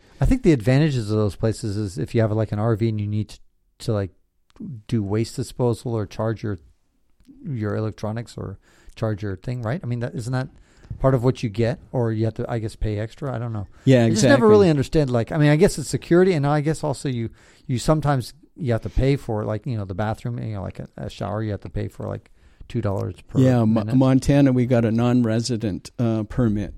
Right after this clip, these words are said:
Speaker 2: and so we got a discount on the places when we stayed at the Montana State Parks, and it was, it was, like, fourteen dollars, sometimes eighteen dollars, and, and they're fabulous, fabulous places, you know, alongside the lakes, and,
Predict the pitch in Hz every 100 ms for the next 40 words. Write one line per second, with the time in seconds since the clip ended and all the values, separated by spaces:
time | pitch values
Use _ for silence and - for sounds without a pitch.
0 | - 110 104 - 113 101 98 - 113 107
1 | 107 104 110 113 - 110 101 - 120 113
2 | 104 104 - - 113 104 117 120 107 101
3 | - 110 101 - 104 98 104 98 - 110
4 | 101 95 - 120 110 - - 101 78 -
5 | - - 104 117 117 - - - 107 113
6 | 101 - 98 95 120 107 98 104 107 104
7 | 104 98 107 101 101 - 110 104 101 110
8 | 113 - 104 92 110 101 95 - 101 120
9 | 123 107 98 - - 113 117 104 92 -
10 | 107 110 107 101 - _ - 104 98 101
11 | 101 - 98 98 104 98 104 104 - 98